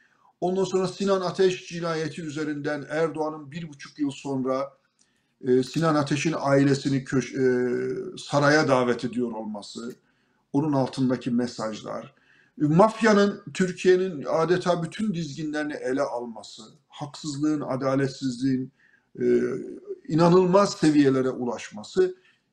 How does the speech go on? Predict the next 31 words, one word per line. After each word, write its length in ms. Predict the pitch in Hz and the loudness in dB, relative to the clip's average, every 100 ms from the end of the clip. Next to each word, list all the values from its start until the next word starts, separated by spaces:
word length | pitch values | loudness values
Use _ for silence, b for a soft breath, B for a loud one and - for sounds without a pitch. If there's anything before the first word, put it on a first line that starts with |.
| _ | _
yanında 540 | 123 151 214 254 180 139 | 0 2 4 4 4 4
yani 300 | 139 175 156 | 4 4 2
böyle 120 | 151 | 0
ekonomik 580 | 139 - 151 170 233 - | -4 -4 -4 -2 -4 -4
problemlerin 640 | 180 151 139 127 120 113 | -2 0 0 0 -2 -2
yanında 340 | 123 151 139 117 | -4 -4 -6 -8
siyasi 840 | - 143 147 151 139 202 202 160 | -6 -4 0 0 -2 -8 -10 -4
bir 260 | 156 135 - _ _ _ - | -4 -4 -10 _ _ _ -20
kilitlenme 800 | - - 160 165 156 160 170 170 | -8 -2 0 0 0 0 0 -2
söz 280 | 139 117 | -2 -4
konusu 360 | - 135 151 185 | -4 -8 -8 -4
ve 200 | 156 113 | -4 -2
bunu 200 | 180 247 | -2 -2
çözemiyor 580 | - 151 147 190 151 110 | 0 4 6 4 2 -2
A 200 | 101 98 | -4 -8
K 100 | 117 | -18
P. 240 | _ 110 | _ -8
Bunu 140 | 151 180 | -2 0
Erdoğan 500 | 190 185 202 175 135 | 0 2 4 4 2
da 60 | |
çözemiyor. 520 | - 120 113 107 107 _ | -6 -10 -10 -16 -20 _
Burada 300 | 147 160 185 | -8 0 0
bir 60 | 175 | 0
yılmışlık, 720 | 147 156 156 151 - 160 165 _ _ _ _ | 2 2 2 -4 -4 -4 -4 _ _ _ _
burada 320 | 131 147 160 135 | -2 2 4 4
bir 160 | 123 | 4
bıkmışlık, 680 | 139 139 143 139 - 151 143 | 0 0 -2 0 2 0 2
burada 280 | 143 139 135 | 0 0 0
bir 120 | 135 | -2
usanmışlık 760 | 131 - 135 131 120 - - 110 | -4 -2 2 2 0 -4 -6 -8
var. 300 | 95 - | -10 -12